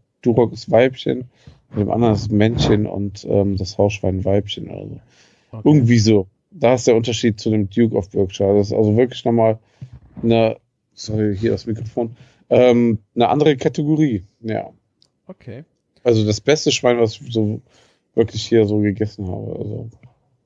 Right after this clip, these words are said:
Speaker 1: war überraschend, weil es gehen ja schon, also schreiben schon viele mal an und hier probieren wir unser tolles Fleisch oder hast du mal das gesehen, hast du mal das gesehen. Aber der vielleicht einen als weg. Und das, wir machen das gerade,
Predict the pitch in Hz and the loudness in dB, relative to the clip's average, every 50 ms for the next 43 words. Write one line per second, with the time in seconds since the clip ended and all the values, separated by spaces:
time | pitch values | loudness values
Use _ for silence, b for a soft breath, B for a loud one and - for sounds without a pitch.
0 | _ _ - 104 104 107 104 101 - - 135 120 110 104 104 120 131 - - - | _ _ 0 2 4 4 4 2 0 0 0 0 2 2 2 2 0 0 -4 -8
1 | 95 87 - 98 95 98 98 95 95 _ _ _ _ _ _ _ _ _ - - | -12 -10 -4 -2 -2 -2 -2 -4 -6 _ _ _ _ _ _ _ _ _ -16 -4
2 | - 127 117 120 117 107 - - 135 143 139 135 117 110 113 113 117 113 104 - | 0 0 2 4 2 2 0 0 -2 -2 0 2 2 2 4 2 2 2 0 0
3 | - 120 113 107 - - 160 151 131 - 139 127 120 113 110 110 101 104 113 113 | 0 0 0 0 -2 -2 -2 -4 -2 -2 0 0 0 2 2 0 0 -2 -2 -4
4 | 104 95 - - B B B B B B B _ - - 113 117 117 104 - - | -6 -8 -12 -14 B B B B B B B _ -8 -4 0 0 0 0 0 0
5 | 110 110 113 113 117 110 101 107 101 101 - 110 101 - - 117 113 113 113 110 | 0 2 2 4 4 4 2 2 0 0 -2 -2 -4 -2 0 2 4 4 4 2
6 | 104 - 104 101 98 107 101 - - - 101 104 110 117 117 - - 107 107 107 | 0 -2 -2 -2 -2 -2 -6 -6 -6 -8 -2 -2 -2 -2 -2 -4 -4 -2 0 0
7 | 104 101 104 98 - 104 101 95 107 113 104 - - - 110 107 104 104 104 - | 0 0 -2 -4 -6 -6 -6 -4 -4 -6 -6 -8 -8 -4 -2 0 -2 -2 -2 -8
8 | _ _ _ _ _ _ _ _ _ _ _ _ _ - 95 90 95 101 92 98 | _ _ _ _ _ _ _ _ _ _ _ _ _ -6 -4 -2 0 0 -2 0
9 | - 110 113 123 127 127 127 123 123 123 123 117 113 - - 113 110 - - - | 2 4 4 6 6 6 6 6 4 4 2 0 -4 -4 -4 -4 -4 -2 -4 -6
10 | 101 101 104 110 107 - - - 95 - - 117 135 135 107 110 101 - - 120 | -6 -4 -6 -8 -10 -8 -8 -10 -10 -10 -14 -12 -6 -2 -2 -2 -2 -2 -6 -6
11 | 117 110 110 113 113 117 127 143 147 127 117 - - - 117 117 117 117 110 104 | -4 0 0 0 0 0 -2 -2 0 0 -2 -2 -2 0 0 2 4 2 2 2